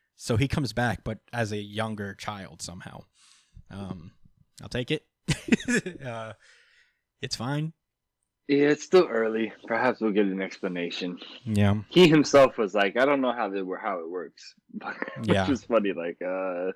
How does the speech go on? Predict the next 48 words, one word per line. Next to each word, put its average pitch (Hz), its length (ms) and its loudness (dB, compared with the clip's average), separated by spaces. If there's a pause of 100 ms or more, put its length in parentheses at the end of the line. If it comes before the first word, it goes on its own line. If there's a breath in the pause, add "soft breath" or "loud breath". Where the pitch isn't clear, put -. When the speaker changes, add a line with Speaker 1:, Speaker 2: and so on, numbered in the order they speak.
Speaker 2:
are 87 140 -10
we 90 140 -4
not 92 280 -6
gonna 101 280 -4
ever 107 240 0
get 117 200 2
one? 127 300 -4 (260)
Speaker 1:
Yeah. 98 320 -4
Speaker 2:
Explanation? 107 760 -4 (300)
Speaker 1:
I 202 80 6
ma-, 123 280 2
I 185 80 0
imagine 156 280 0
we 110 100 0
will 101 340 -2
when, 101 340 -4
like, 101 260 -8
we 104 120 -8
get 101 160 -6
into 98 200 -8
more 98 200 -10
battles, 90 500 -12
but, 76 240 -18 (600)
um, 98 280 -16 (560 soft breath)
yeah, 143 180 0
after 139 260 0
that, 120 160 0
he 147 120 -2
just - 240 -6
pulls 139 260 -2
up 113 220 -2
on 98 140 -8
them 98 320 -12 (160)
and 104 120 -16
is 101 160 -14
just 104 220 -12
like, 101 300 -14 (440 soft breath)
"We're 165 280 2
gonna 127 240 -2
do 120 280 -4
our 135 200 -4
thing 107 300 -10
before 110 340 -10
you 127 160 -8
get 95 160 -14
to 110 100 -12
kill 95 280 -8
God," 98 480 -12